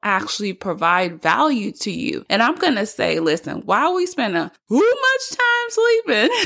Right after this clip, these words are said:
sleeping, <laughs> don't lighten up at all when it comes to sleep, because sleep is so important. It helps us with our mental health. It helps us to improve our overall well-being.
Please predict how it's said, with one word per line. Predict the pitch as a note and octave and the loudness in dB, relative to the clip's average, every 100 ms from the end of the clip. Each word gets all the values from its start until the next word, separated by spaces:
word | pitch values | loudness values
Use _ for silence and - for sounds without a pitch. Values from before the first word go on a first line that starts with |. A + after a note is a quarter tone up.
| - | -2
sleeping, | C#4 D4 - - B3 - - - | 0 0 -2 -6 -6 -6 -16 -16
<laughs> | - - A3+ | -16 -12 -4
don't | A#3 C4 E4+ - - | 0 2 0 -4 -2
lighten | G3 F#3+ A#3 A#3+ | 0 0 0 2
up | F#3 - | 2 0
at | F3 E3+ | -2 0
all | D#3 F#3+ F#3 | 2 4 4
when | E3+ | 0
it | D#3+ - | -2 -4
comes | A3 E3 F3 | -4 -4 -4
to | D#3 | -6
sleep, | D3+ - G#3 D#3+ - | -6 -6 -2 -2 -4
because | - F#3 | -4 -4
sleep | E3+ A3+ C#4+ | -2 0 0
is | G3+ F#3 | 0 -2
so | G3+ F#3 | -2 -2
important. | F3 A3 E3 D3+ D3+ - | -4 -4 -4 -4 -6 0
It | D4 | 2
helps | B3+ G3 G3 | 4 2 2
us | F3 E3+ | 0 2
with | D3+ D#3+ | -2 -2
our | C#3 D3 C#3+ _ _ | 0 0 -2 _ _
mental | F3 G3 B3 C#4 G#3 | 0 2 2 2 0
health. | G#3 - A3 A3 G#3+ G#3 G#3+ | 0 0 4 4 4 2 0
It | - F3+ | 0 0
helps | G3+ - A3 - | -2 -4 -6 -2
us | G#3 F#3+ | -2 -2
to | - - | -4 -4
improve | E3 - A3+ F#3+ | -6 0 0 2
our | D#3+ - | 0 0
overall | F3+ G#3 F#3 F3 D#3 | -2 0 0 0 2
well-being. | D#3+ D#3 - - A#3+ A3+ G#3+ G3+ | 2 0 0 0 2 4 2 0